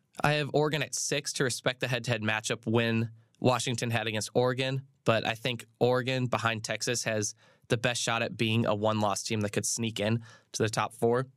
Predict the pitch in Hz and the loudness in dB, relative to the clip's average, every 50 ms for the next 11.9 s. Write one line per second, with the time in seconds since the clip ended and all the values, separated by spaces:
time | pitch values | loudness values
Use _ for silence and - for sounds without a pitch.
0 | _ _ _ _ _ _ _ _ _ _ _ _ _ _ _ _ _ _ _ _ | _ _ _ _ _ _ _ _ _ _ _ _ _ _ _ _ _ _ _ _
1 | - - - 135 - 147 143 139 131 127 117 110 120 117 - - 117 110 104 - | -8 -8 -8 -4 -4 -2 -2 0 0 0 2 2 2 2 2 2 0 0 0 0
2 | - 113 - - 117 107 90 - - - _ _ _ _ - - _ - _ _ | -2 -4 -2 -2 -2 -2 -2 -4 -8 -16 _ _ _ _ -20 -20 _ -20 _ _
3 | _ _ _ _ _ _ _ _ - 151 135 120 156 151 143 139 135 123 - - | _ _ _ _ _ _ _ _ 0 0 2 2 2 2 4 2 2 0 -2 -4
4 | - - 127 127 143 139 139 139 135 - 127 117 127 117 110 123 123 123 120 120 | -4 -4 -2 -2 0 0 0 0 0 -2 -2 -2 -2 -2 -2 -2 -2 -2 -2 -2
5 | 117 113 113 107 104 107 - - - - 131 120 - - 127 123 120 120 120 110 | 0 0 2 2 0 0 -2 -2 -2 0 0 0 0 -4 -4 -2 -2 -2 -2 -2
6 | - - _ 110 110 113 110 127 123 120 117 113 - - 120 113 110 120 113 113 | -4 -2 _ 0 0 2 2 2 2 2 0 0 -2 -2 -4 -2 0 -2 -2 -2
7 | 110 - - 117 107 104 104 95 101 - - 107 110 - - 123 127 131 - - | -4 -4 -2 0 2 2 2 2 0 -2 -4 -4 -4 -2 -2 0 0 -2 -2 -6
8 | - - - - - _ _ _ _ _ _ - _ - - _ - _ _ _ | -14 -20 -20 -20 -20 _ _ _ _ _ _ -20 _ -20 -20 _ -20 _ _ _
9 | - - 139 139 - 151 156 165 185 180 151 147 147 147 - - - 131 131 127 | -4 -4 -2 0 0 0 2 4 2 4 4 2 2 0 -2 -2 -2 -2 -2 -2
10 | - 127 113 - 117 113 117 123 127 127 - - - 117 110 110 113 120 123 127 | -2 -4 0 2 2 2 2 2 0 -2 -4 -4 -2 0 2 4 4 4 4 2
11 | 135 135 - - 117 107 117 113 - - - 110 110 113 120 131 131 135 | 0 0 -2 -6 -4 -2 -2 -4 -2 -2 -2 0 0 2 2 2 2 2